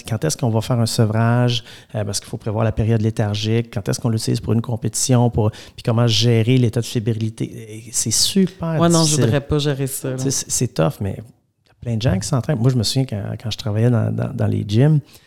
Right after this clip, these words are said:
Speaker 1: à un moment donné, il y avait, euh, au gym, il avait commencé à vendre des boissons énergisantes. Puis bon, moi, j'étais pas un fan, mais gars, c'est légal, là, tu sais, c'est, c'est, c'est du commerce. C'est, c'est, c'est pas de la drogue,
Speaker 2: Mhm.
Speaker 1: là, tu sais, c'est, c'est,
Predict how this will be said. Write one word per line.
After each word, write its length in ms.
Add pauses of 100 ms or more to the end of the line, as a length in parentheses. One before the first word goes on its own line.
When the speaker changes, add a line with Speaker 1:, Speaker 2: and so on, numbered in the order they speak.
(220)
Speaker 1:
à 60
un 40
moment 120
donné, 140
il 40
y 20
avait, 200 (220)
euh, 120 (140)
au 120
gym, 180
il 20
avait 100
commencé 460
à 220 (160)
vendre 340
des 80
boissons 260
énergisantes. 600 (1000)
Puis 120
bon, 220
moi, 100
j'étais 200
pas 160
un 80
fan, 340
mais 140
gars, 240 (640)
c'est 180
légal, 360
là, 200
tu 140
sais, 20
c'est, 200
c'est, 180
c'est 160
du 120
commerce. 500
C'est, 80
c'est, 360
c'est 140
pas 80
de 60
la 80
drogue, 200
Speaker 2:
Mhm. 140
Speaker 1:
là, 80
tu 80
sais, 80
c'est, 180
c'est, 280